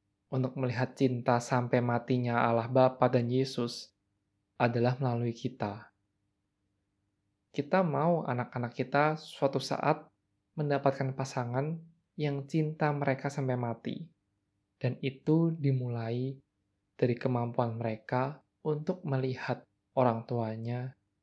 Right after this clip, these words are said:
cinta sampai mati. Ini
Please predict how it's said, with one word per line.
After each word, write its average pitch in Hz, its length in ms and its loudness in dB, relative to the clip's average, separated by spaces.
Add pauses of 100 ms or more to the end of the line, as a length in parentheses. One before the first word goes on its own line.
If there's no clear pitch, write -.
(260)
cinta 123 560 2 (400)
sampai 117 560 -2
mati. 110 480 -6 (3250)
Ini 120 160 0